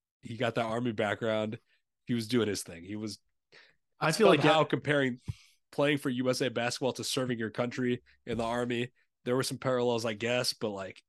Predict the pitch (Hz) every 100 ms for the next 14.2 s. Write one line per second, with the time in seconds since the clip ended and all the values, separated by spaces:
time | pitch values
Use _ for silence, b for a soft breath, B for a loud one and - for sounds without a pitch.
0 | _ _ _ _ _ 98 98 113 98 143
1 | - 202 113 170 135 135 123 - - 127
2 | 110 - 110 110 107 92 - 104 104 -
3 | 101 107 107 107 110 - _ _ 98 90
4 | - 92 90 92 107 101 104 104 98 87
5 | - 90 87 87 - _ - _ - 202
6 | 196 185 151 151 139 131 127 117 127 -
7 | 131 - 127 123 156 143 147 143 139 123
8 | 127 135 151 127 123 127 - 143 139 127
9 | 120 - 131 131 135 139 143 - _ _
10 | - - 160 139 147 143 - 160 196 175
11 | 196 208 - 175 151 147 - - 135 131
12 | 131 - _ _ _ _ _ _ _ _
13 | - 101 92 92 87 - 98 95 101 101
14 | 98